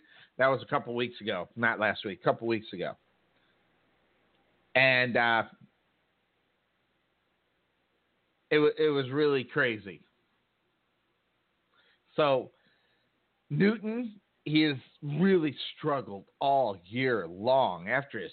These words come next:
two thousand fifteen M V P season, he has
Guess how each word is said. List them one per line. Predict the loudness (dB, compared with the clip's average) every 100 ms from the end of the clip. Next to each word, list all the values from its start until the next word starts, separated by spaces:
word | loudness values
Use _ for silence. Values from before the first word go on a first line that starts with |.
| -8 -4
two | -2
thousand | 0 -2 -4 -8
fifteen | -4 -4 -4 -10 -8 -8 -10 -18 -20 _
M | -4 -2
V | -2 -2
P | -4 -8 -8 -12 -2
season, | 0 0 0 0 0 -6 -10 _ 0
he |
has | 2